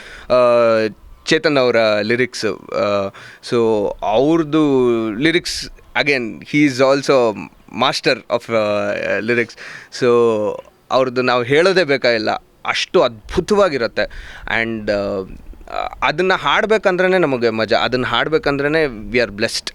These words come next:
ಅಂತ ಅನ್ಸುತ್ತೆ. So ಅದು ಅಷ್ಟೇ, ಆ, ರಿಲೀಸ್ಗಿಂತ ಒಂದು, ಆ, ಒನ್ ವಾರದ ಮುಂಚೆ we again re-recorded the song. ಆ, ಆವಾಗ ಎಲ್ಲ ಸ್ಟುಡಿಯೋಲಿ again that,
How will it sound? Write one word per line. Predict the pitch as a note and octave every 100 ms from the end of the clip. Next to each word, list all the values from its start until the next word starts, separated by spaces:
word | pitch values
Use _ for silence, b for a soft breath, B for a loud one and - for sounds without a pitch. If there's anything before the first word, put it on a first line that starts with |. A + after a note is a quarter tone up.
| -
ಅಂತ | A#2 A2
ಅನ್ಸುತ್ತೆ. | A2 G2+ G2+ G2+ - G2 - - - -
So | C3+ A2+
ಅದು | C3+ F#3
ಅಷ್ಟೇ, | E3+ -
ಆ, | A#2+ - A2+ A#2 A#2 A2+ A2+
ರಿಲೀಸ್ಗಿಂತ | A#2 C#3+ E3 D3 D#3+ D3+ D#3
ಒಂದು, | D#3 C#3+ C#3 C3 B2 A#2 G#2 B B B B
ಆ, | G2+ A2+ G#2+ G#2+ -
ಒನ್ | G#2+ C3 D3
ವಾರದ | D3 D3+ C#3
ಮುಂಚೆ | C3+ C#3+ - E3+ C#3+ A#2 - - _ _ _ _ - -
we | B2+
again | B2+ A#2 B2+
re-recorded | B2 A#2+ A#2 A2+ G#2+
the | G#2 G2
song. | G#2 A#2+ - B B B
ಆ, | - G#2 G2+ G2+ G2+ F2+ E2 - -
ಆವಾಗ | G#2+ A2 G#2+ G#2 G#2
ಎಲ್ಲ | G#2 A#2 A2 G2+ F#2 - - - - -
ಸ್ಟುಡಿಯೋಲಿ | - A#2+ A#2 A2 A2 G#2 G2+
again | - - A#2 A2+ B2+ A2+ - -
that, | A#2